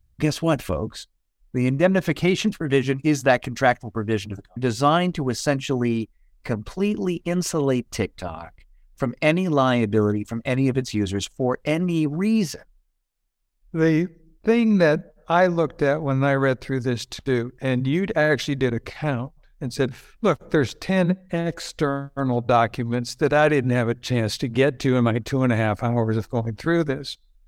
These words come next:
Speaker 2: When you're looking at something like that, is it obscurity on purpose? Are there really needs for all these different documents?
Speaker 1: I guess there's two views on this.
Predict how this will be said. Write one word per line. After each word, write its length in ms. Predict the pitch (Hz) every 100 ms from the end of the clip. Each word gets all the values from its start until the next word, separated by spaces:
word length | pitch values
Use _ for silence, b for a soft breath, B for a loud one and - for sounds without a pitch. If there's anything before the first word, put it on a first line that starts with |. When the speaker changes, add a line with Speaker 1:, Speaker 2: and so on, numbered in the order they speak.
| _ _ _ _ _ _ _ -
Speaker 2:
When 320 | 180 196 196
you're 200 | 190 180
looking 520 | 180 220 233 240 226
at 120 | 190
something 440 | - 180 156 170 156
like 340 | 147 139 -
that, 260 | 135 123 123 _ - _ _ _ _ _ _ _ _ 208
is 520 | 170 170 170 156 - -
it 540 | 170 160 160 - - _ _ _ _ _ _ _ _ _ -
obscurity 960 | 160 - - - 165 180 214 226 220
on 280 | - 151 139 -
purpose? 760 | - 170 185 247 233 - - - _ _ 151
Are 140 | 143
there 180 | 147 143
really 360 | 156 156 147
needs 580 | 131 131 135 165 196 -
for 160 | - -
all 240 | 156 156
these 220 | 156 165 -
different 460 | 147 - 135 107
documents? 800 | 135 139 147 196 208 226 - - _ _ _ _ _ -
Speaker 1:
I 40 |
guess 200 | 190 254
there's 100 | 240
two 220 | - 196
views 320 | 139 139 117 101
on 160 | 107
this. 240 | 95 -